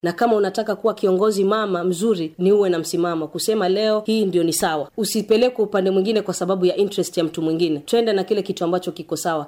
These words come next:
Na hiyo ndio ambayo nafikiri nimemanage mpaka sasa hivi, mwaka umeingia ni watatu, nimekuwa na msimamo, na pia kuwa na uvumilivu. Mambo yatatokezea mengi, yatasemwa mengi, lakini uvumilivu ni kitu mzuri na kuwa na msimamo.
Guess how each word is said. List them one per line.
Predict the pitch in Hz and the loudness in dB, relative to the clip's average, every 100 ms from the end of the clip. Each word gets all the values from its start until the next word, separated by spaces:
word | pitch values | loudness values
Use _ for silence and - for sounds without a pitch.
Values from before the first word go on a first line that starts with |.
| - | 0
Na | |
hiyo | 180 208 | 2 2
ndio | 190 175 | 2 0
ambayo | 160 185 | 2 2
nafikiri | 165 160 190 180 | 0 -2 -2 0
nimemanage | 170 165 196 185 165 - | 2 0 2 0 0 -4
mpaka | 214 196 | -4 -4
sasa | 180 | -2
hivi, | 196 | 0
mwaka | 190 196 190 | 0 0 0
umeingia | 170 165 196 | 0 0 0
ni | 190 | 2
watatu, | 180 185 214 190 | 2 2 -2 0
nimekuwa | 170 165 - 190 | 0 0 0 0
na | 170 | 0
msimamo, | - 180 214 247 247 | 0 0 2 0 0
na | 208 | 0
pia | 240 247 | 2 0
kuwa | 240 269 262 247 247 - - | 2 2 2 2 0 -8 -6
na | 202 202 | 0 2
uvumilivu. | 190 170 185 185 196 175 156 151 - | 2 2 2 2 2 0 -2 -8 -4
Mambo | 208 208 | -2 0
yatatokezea | 185 180 175 175 175 170 196 | -2 -2 -4 -2 -2 0 0
mengi, | 185 196 196 196 190 | 2 2 0 0 0
yatasemwa | 165 165 - 190 170 | -2 -4 -4 -2 0
mengi, | 165 202 208 220 220 | 0 2 0 -2 -4
lakini | 180 226 220 | -2 0 2
uvumilivu | 185 175 180 202 202 180 | 0 0 0 0 0 -2
ni | 170 | -2
kitu | 180 180 | -4 -4
mzuri | 165 208 233 247 | -2 0 -2 -2
na | 175 | -6
kuwa | 175 196 | -2 0
na | 170 | 0
msimamo. | 156 160 170 160 | -2 -2 -2 -2